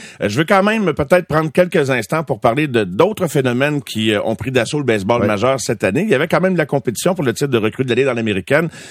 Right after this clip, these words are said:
Speaker 1: Quelques beaux phénomènes dans la nationale également. Un mot sur ces nouveaux talents, là, qui, euh, sont devenus des vedettes instantanées du baseball
Speaker 2: Ben,
Speaker 1: majeur,
Speaker 2: rapidement,
Speaker 1: Alex.
Speaker 2: il a, lui a été obligé de battre deux joueurs de la même équipe.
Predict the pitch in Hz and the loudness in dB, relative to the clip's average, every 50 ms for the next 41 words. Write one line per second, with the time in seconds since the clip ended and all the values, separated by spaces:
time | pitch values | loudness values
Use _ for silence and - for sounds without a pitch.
0 | - - - 170 185 175 - 143 117 127 160 180 - 170 139 135 123 127 147 160 | -12 -4 0 0 0 2 2 2 2 2 0 2 2 0 0 0 0 -2 -2 0
1 | 151 123 117 110 107 107 113 127 135 - - 107 113 139 143 131 104 107 101 98 | 0 0 0 2 0 0 0 -2 -2 0 0 0 2 2 2 2 2 2 2 2
2 | 117 - - - 156 147 147 151 165 180 175 - - 113 - - 131 127 123 113 | 2 0 2 2 2 2 2 2 2 2 2 0 -2 -2 2 2 2 4 4 4
3 | 123 143 139 - 127 101 104 120 139 135 113 110 104 - - 107 95 - - - | 2 2 4 4 2 4 4 2 2 2 0 0 -2 -2 -2 -2 -2 -4 -8 -18
4 | - - - 87 95 101 98 90 - - 117 117 110 107 98 127 135 127 110 113 | -6 0 2 2 4 2 0 0 0 0 0 2 2 2 2 2 0 2 2 2
5 | 107 104 123 117 110 135 147 - 147 151 143 - 160 156 - 135 135 139 127 113 | 4 4 2 4 4 2 2 2 2 0 0 0 0 0 0 0 0 0 0 0
6 | 104 104 92 - 110 147 - - 147 - 127 196 247 202 143 131 117 107 104 104 | 0 2 4 4 4 4 4 4 4 6 6 6 6 6 6 6 6 4 2 2
7 | 113 160 233 - 139 - 147 139 127 127 165 135 117 151 165 180 131 110 98 95 | 2 4 4 4 6 6 4 4 6 4 4 4 6 4 4 4 2 -2 -6 2
8 | 92 156 185 220 240 208 147 160 180 208 202 165 147 131 147 151 147 120 104 - | 6 6 8 8 6 6 6 6 6 8 8 6 6 6 4 4 4 2 4 4
9 | 156 151 | 2 2